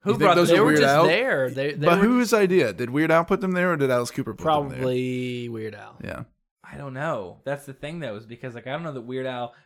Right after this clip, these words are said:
Speaker 1: 'cause, uh, okay, were they singing along? Or were
Speaker 3: Can
Speaker 1: they
Speaker 3: we
Speaker 1: just kinda
Speaker 3: move on
Speaker 1: smiling?
Speaker 3: from
Speaker 2: No.
Speaker 3: this? This is not as important as
Speaker 2: I
Speaker 3: we
Speaker 2: do.
Speaker 3: make it.
Speaker 2: One last thing.
Speaker 1: You
Speaker 2: I
Speaker 1: brought
Speaker 2: like
Speaker 1: it
Speaker 2: how
Speaker 1: in.
Speaker 2: Weird Al's golf outfit is the same as his normal outfit.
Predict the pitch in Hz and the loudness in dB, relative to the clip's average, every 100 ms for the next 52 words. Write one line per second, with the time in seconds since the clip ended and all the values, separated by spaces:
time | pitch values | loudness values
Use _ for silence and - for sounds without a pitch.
0 | - 180 170 175 175 160 131 185 185 233 | -10 -10 -8 -6 -4 -4 -2 -2 0 -2
1 | 294 - - 233 233 233 233 240 240 185 | -4 -12 -8 -6 -6 -8 -4 -2 -2 -2
2 | 180 403 415 269 208 175 175 170 175 170 | 0 2 2 2 4 4 4 2 0 2
3 | 170 - 254 202 165 156 135 123 113 120 | 0 -2 -4 -4 -4 -2 -4 -6 -8 -10
4 | 104 101 147 143 208 110 135 156 170 165 | -10 2 2 4 2 0 2 2 4 0
5 | - 139 131 127 120 143 202 175 165 160 | 0 -2 0 0 2 4 4 4 4 4
6 | 147 143 - - _ _ - 123 117 110 | 4 2 -4 -12 _ _ -4 0 0 0
7 | 107 113 110 98 107 - 107 117 104 101 | -2 -2 -6 -6 -8 -6 -6 -6 -10 -12
8 | 90 85 78 - - 76 | -12 -14 -14 -16 -18 -20